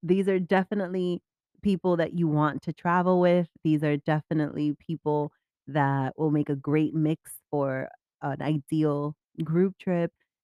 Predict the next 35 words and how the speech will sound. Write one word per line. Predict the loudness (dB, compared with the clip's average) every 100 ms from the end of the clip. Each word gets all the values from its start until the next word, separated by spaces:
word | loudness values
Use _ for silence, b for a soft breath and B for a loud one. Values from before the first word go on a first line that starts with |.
| _
Think | 0 2
about | 2 2 2 0 -2
where | 0 2
you | 2 -2
fit | -2 -2
in. | 0 2 0
You | 0
don't | -2 -4
have | -4 -4 -2
to | -6
fit | -2 0
in, | 0
in | 0 0
just | -2 -6 -10
one | -6 -2 0 0 -2 -2 -6 _ _ _
category. | -2 0 0 -2 -2 -2 0 -2 -4 _ _ _ _
You | -2 0
know, |
you | 0 -2 -2
could | -4
mix, | -4 -2 -2 -2 -10 _ _ -10
you | -6
could | -6 -4
be | -6
s-, | -6 _ _ _ _
a | -4
little | -2 0
bit | 0
of | -2
this, | -2 -2 -2
a | -4
little | -2 -2
bit | -2
of | 0
that. | 0 0 -4